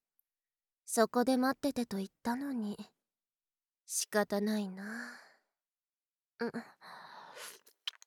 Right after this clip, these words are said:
あ、うん。このまま。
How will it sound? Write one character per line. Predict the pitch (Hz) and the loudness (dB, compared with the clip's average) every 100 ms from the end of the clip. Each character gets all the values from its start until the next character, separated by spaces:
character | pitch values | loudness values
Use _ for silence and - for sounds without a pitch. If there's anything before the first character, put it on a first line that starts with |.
| _ - - - | _ -2 -2 -8
あ、 | 294 277 285 302 _ _ - - - _ _ | -6 -4 -2 -2 _ _ -20 -20 -20 _ _
う | 240 | -4
ん。 | 233 226 - - - - - - _ _ - - 240 226 - - - - - - - - - _ - - - _ _ _ _ - - - - - - - - - - - - - _ _ _ _ _ | -2 -2 -6 -18 -20 -20 -6 -6 _ _ -20 -8 -8 -8 -14 -20 -20 -14 -10 -10 -10 -16 -20 _ -12 -12 -12 _ _ _ _ -8 -8 -6 -10 -10 -20 -20 -18 -16 -16 -18 -20 -20 _ _ _ _ _
こ | 240 220 | 4 4
の | 214 220 | 4 2
ま | 208 208 208 | 2 0 -2
ま。 | 214 226 | -2 -2